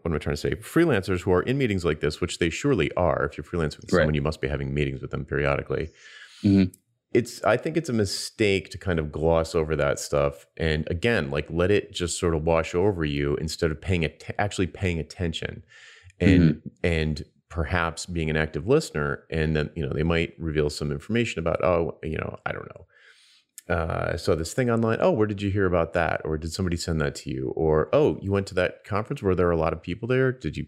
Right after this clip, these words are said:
Speaker 1: did you like it? Uh, have you ever been before?" This is super interesting and important kind of, you could,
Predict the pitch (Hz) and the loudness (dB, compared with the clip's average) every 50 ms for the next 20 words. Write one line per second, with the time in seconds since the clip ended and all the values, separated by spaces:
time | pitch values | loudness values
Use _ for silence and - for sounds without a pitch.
0 | - 78 78 80 69 71 67 67 80 101 113 110 - 120 120 120 117 - - - | -8 -6 -4 -2 -2 0 0 2 2 2 2 2 2 2 4 4 2 0 -4 -14
1 | - - _ - - - - 78 76 - - - - 87 85 85 85 82 76 78 | -20 -20 _ -20 -16 -10 -6 -6 -4 -4 -4 -4 -2 0 2 2 4 4 2 2
2 | 76 71 78 76 71 71 73 - - 135 139 135 131 123 120 117 117 117 - - | 0 0 0 0 0 -2 -4 -2 0 2 4 6 6 6 4 4 2 -2 -6 -14
3 | _ _ - 147 - 156 147 - - - - 143 139 - 113 87 - - - 101 | _ _ -2 0 0 0 -2 -4 -2 0 0 0 2 2 0 -2 -2 -2 0 0
4 | 104 92 - - 87 85 82 - - 90 85 82 82 78 - - 76 73 76 - | 0 0 2 2 2 2 2 0 -2 -2 -2 0 -2 -2 -4 -4 -4 -4 -4 -2
5 | - 95 90 - 71 82 78 - _ - - - - _ _ _ _ _ _ - | 0 0 0 2 0 -4 -4 -6 _ -16 -20 -20 -20 _ _ _ _ _ _ -10
6 | - - 113 110 107 - - 123 120 135 131 - - | -6 -2 0 0 2 0 0 0 0 0 0 -2 -6